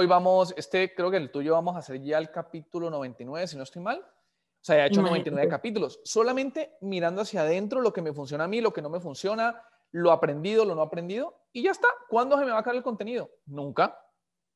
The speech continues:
Speaker 2: Exactamente,
Speaker 1: Nunca.
Speaker 2: exactamente.
Speaker 1: Súper chévere, súper chévere. Ok, entonces, para, para como hacer un, un, un pequeño, una pequeña conclusión en esa parte. Número uno,
Speaker 2: Ujú.
Speaker 1: sí o sí, copiar está malo. Dejemos eso claro.
Speaker 2: Exactamente.
Speaker 1: Copiar está malo.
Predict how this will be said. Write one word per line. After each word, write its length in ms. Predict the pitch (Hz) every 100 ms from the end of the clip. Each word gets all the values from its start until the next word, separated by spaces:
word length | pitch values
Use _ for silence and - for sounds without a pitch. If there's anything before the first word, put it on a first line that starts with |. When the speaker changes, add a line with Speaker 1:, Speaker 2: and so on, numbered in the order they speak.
| _
Speaker 2:
Exactamente, 920 | - 202 196 180 190 185 180 175 165
Speaker 1:
Nunca. 280 | 185 233 -
Speaker 2:
exactamente. 840 | 196 190 170 180 175 170 165 156 151 _ _ _ _ _
Speaker 1:
Súper 300 | - 165 160
chévere, 300 | 147 135 123
súper 200 | 135 139
chévere. 360 | 135 101 - _ _ _ _ _ _
Ok, 180 | 226
entonces, 420 | 190 165 240 208 160
para, 400 | 190 190 - -
para 380 | 185 180 175 - - _
como 180 | 190 185
hacer 180 | 190 214
un, 140 | 233
un, 260 | - 214 220
un 140 | 202 190
pequeño, 440 | 208 208 202 208
una 180 | 190 196
pequeña 280 | 180 160 175
conclusión 440 | 185 160 135 143
en 40 | 151
esa 160 | 170
parte. 320 | - 120 - _ -
Número 280 | 196 208
uno, 200 | 226 302 392
Speaker 2:
Ujú. 340 | 196 180 202 - _ _ _ _ _ _ _ _ _
Speaker 1:
sí 220 | - - 247
o 60 |
sí, 280 | 240 349 -
copiar 460 | - 185 214 247 277
está 220 | - - 175
malo. 260 | 151 - - _ _ _ _ _ _ _ _ _
Dejemos 340 | 160 175 208
eso 160 | 202 -
claro. 140 | 160
Speaker 2:
Exactamente. 360 | 139 131 - -
Speaker 1:
Copiar 300 | 160 165 208
está 180 | 240 233
malo. 260 | 139 117